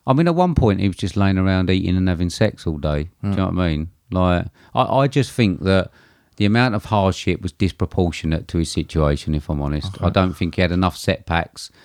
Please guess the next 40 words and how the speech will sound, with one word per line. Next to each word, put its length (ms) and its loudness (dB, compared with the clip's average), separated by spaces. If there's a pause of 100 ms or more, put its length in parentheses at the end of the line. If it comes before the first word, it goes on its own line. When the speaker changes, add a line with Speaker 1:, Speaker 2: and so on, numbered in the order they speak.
(320)
Speaker 1:
and 240 0
which 180 0
just 200 -4
seemed 240 2
a 40 -4
bit 200 0
weird 320 2
to 160 -12
me. 300 -2 (400)
However, 580 2 (200)
I 100 -2
think 300 0
I 60 2
misinterpreted 1080 0 (260)
what 200 -6
the 80 -8
film 480 0
was 100 -4
gonna 220 0
be. 380 2
Speaker 2:
Yeah. 180 -4 (240)
Speaker 1:
I 140 4
thought 260 -2
it 80 -2
was 120 -4
gonna 220 2
be 460 0 (380)
a 100 -8
fantasy 520 -2
film 420 0 (260)
like 240 0
Forrest 380 0
Gump, 420 -2 (240)
he, 180 -4 (100)
that, 180 0
who 120 0
had 180 2
all 140 -2
the 100 -4
setbacks 760 -2